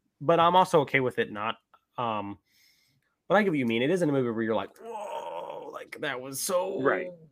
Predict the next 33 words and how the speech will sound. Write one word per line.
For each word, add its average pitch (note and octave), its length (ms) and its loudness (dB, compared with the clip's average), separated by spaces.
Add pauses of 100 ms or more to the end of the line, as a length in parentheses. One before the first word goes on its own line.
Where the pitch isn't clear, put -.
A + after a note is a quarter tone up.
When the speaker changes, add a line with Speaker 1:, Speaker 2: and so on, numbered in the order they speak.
Speaker 1:
like, F#3 280 0 (2250)
I E3 80 10
would D#3 160 10
have B2+ 80 -2
maybe C#3 220 2
liked C#3 120 4
Speaker 2:
But A#2+ 60 -2
Speaker 1:
another B2+ 260 4
ending C3 380 2
scene C#3 680 0 (240)
showing B2 400 0
him B2+ 240 0
and A2+ 160 0
Sylvia. C#3 460 -2
You C#3+ 120 2
know, B2 80 6
that C3 160 6
could - 80 0
have C3+ 80 0
been C#3 160 4
nice, C3+ 540 0
you A#2 100 -2
know, G#2+ 160 0
Speaker 2:
That F3 140 10
would F#3 80 10
have E3 60 4
Speaker 1:
but E3 60 6
Speaker 2:
been C3+ 80 0
cool. C3 640 2
Or, D#3 100 2
Speaker 1:
that's D#3 200 6
Speaker 2:
like, - 0 -
Speaker 1:
a - 20 4